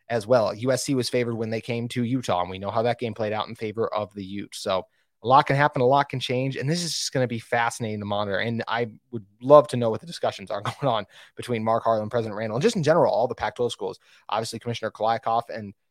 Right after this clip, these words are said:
the Pac-twelve in general, they're in kind of in, like, just survival mode now, trying to figure out. They, we've heard they, they're making moves for expansion, and obviously these teams, there are teams in schools outside of the Power Five, uh,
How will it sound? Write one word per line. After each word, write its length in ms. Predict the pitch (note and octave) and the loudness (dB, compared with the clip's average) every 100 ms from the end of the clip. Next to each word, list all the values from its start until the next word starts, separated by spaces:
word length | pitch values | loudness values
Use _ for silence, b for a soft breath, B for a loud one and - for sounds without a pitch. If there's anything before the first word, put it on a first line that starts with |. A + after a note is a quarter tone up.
| _ _ | _ _
the 60 | |
Pac-twelve 400 | B2+ A#2 B2 A2 | -4 -2 0 -2
in 80 | A2 | -2
general, 340 | G#2+ A2 A#2+ | -2 -2 -2
they're 220 | A2 G#2+ G#2+ | 0 -2 -4
in 100 | G#2 | -6
kind 240 | A2 A2+ | -6 -4
of 120 | G#2+ | -4
in, 280 | A2 G#2 G#2 - | -4 -6 -10 -8
like, 220 | G#2 - | -8 -6
just 160 | A#2+ | -4
survival 340 | C#3 A#2 C#3+ C3+ | 2 6 6 4
mode 240 | G2 F2+ | 0 -4
now, 160 | F#2+ - | -6 -8
trying 200 | - G#2+ | -6 -6
to 40 | |
figure 240 | - A2+ A#2+ | -6 -2 0
out. 160 | A2 | 0
They, 120 | G#2+ G2+ | -2 -8
we've 200 | G#2+ G#2+ | -8 -4
heard 220 | A2+ G#2 | -4 -4
they, 140 | G2+ - _ | -8 -8 _
they're 120 | A2+ | -8
making 260 | G#2+ A2 G#2+ | -6 -6 -6
moves 220 | A2+ G#2+ | -6 -4
for 100 | A#2 | -4
expansion, 640 | G#2 - A2+ - - C3+ - b b | -4 -2 -2 -2 0 -2 -2 b b
and 100 | C#3 | 0
obviously 440 | C#3 E3 D3+ - | 2 2 0 -4
these 100 | D3 | -8
teams, 360 | - D#3 C#3 - | -6 -6 -6 -4
there 180 | C#3+ D#3 | 8 8
are 160 | D#3+ | 8
teams 280 | - G3 E3 | 4 -2 -2
in 160 | C3 B2 | -4 -6
schools 460 | - - G3 C#3+ - | -6 0 2 2 2
outside 460 | C#3 B2+ - C#3+ C3+ | -2 -2 -2 0 0
of 60 | |
the 80 | A#2 _ _ | -4 _ _
Power 260 | B2 A2 F#2+ | -2 -2 -4
Five, 460 | - D#3 B2+ A2 - _ _ - | -2 0 0 -2 -10 _ _ -6
uh, 100 | G#2+ | -6